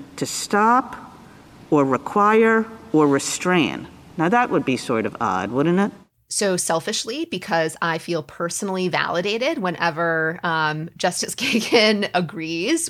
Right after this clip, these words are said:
Speaker 2: with, uh, a view that I have, um, I wanted to highlight an amicus brief that I joined together with other federal courts scholars, um, that made this argument, namely that the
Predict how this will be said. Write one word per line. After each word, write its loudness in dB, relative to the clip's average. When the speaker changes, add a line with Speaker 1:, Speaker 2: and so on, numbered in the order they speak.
Speaker 2:
with, 0
uh, 0
a -4
view 2
that 0
I 4
have, 2
um, -2
I 0
wanted 2
to -6
highlight 0
an -4
amicus -2
brief -2
that 2
I 2
joined -2
together -2
with -6
other 0
federal -2
courts -4
scholars, -4
um, -2
that -4
made -6
this -6
argument, -4
namely -4
that 0
the 0